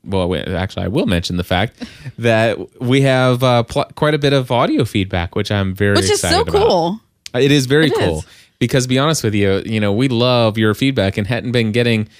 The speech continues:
Speaker 1: uh, you know, as much.
Speaker 2: Right.
Speaker 1: Usually one or, one or two a week would come in, but, uh, usually, uh, there had been so much more in the past. And so we would love to encourage you, if you, uh, love hearing other people's voice, know that folks would love to hear yours at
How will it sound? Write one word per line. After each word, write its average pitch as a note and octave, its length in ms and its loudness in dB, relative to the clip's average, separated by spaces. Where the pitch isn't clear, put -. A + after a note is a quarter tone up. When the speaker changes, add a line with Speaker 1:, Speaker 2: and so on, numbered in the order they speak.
Speaker 1:
uh, C#3+ 240 -2
you E3+ 120 0
know, D#3 180 2
as D3+ 260 0
much. E3+ 300 -2
Speaker 2:
Right. C#3 80 -2
Speaker 1:
Usually C#3+ 400 0
one A#2+ 260 0
or, B2+ 220 0
one B2+ 380 0
or B2+ 100 2
two B2+ 240 -2
a A#2 80 2
week A#2+ 240 0
would B2 140 -4
come A#2 180 0
in, A#2 160 0
but, A2 240 0
uh, G#2 60 0
usually, A2 680 0
uh, F#2+ 240 -8
there A2+ 180 0
had G#2+ 180 0
been G2+ 280 -2
so B2 200 -4
much A#2 220 -2
more F#2 260 -2
in F2 220 -6
the F2+ 80 -6
past. - 380 -10
And F2+ 120 -8
so F#2 200 -2
we G2+ 100 0
would G#2+ 160 0
love G#2+ 300 0
to A#2 160 -2
encourage E3+ 640 0
you, G#2+ 340 2
if G#2 200 0
you, B2 340 2
uh, F#2+ 420 -2
love A2 360 0
hearing A#2 240 2
other A2 160 2
people's G#2+ 300 -4
voice, G2+ 300 -4
know G2 160 0
that F#2+ 200 -4
folks F#2 260 -2
would F#2 140 -6
love F#2 180 -2
to F#2 80 -8
hear F#2 160 -4
yours E2+ 400 -6
at E2+ 80 -8